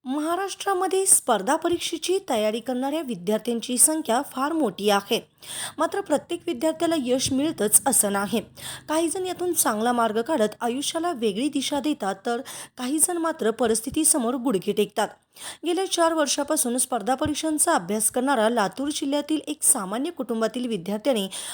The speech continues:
अशाच प्रकारे टोकाचं पाऊल उचललं.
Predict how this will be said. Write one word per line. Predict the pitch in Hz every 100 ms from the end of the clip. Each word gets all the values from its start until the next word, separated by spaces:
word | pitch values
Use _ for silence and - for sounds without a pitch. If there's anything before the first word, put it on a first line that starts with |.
| -
अशाच | 269 262 349
प्रकारे | - 320 285 226
टोकाचं | 254 226 - 220 -
पाऊल | 214 254 185 202
उचललं. | 214 - 214 208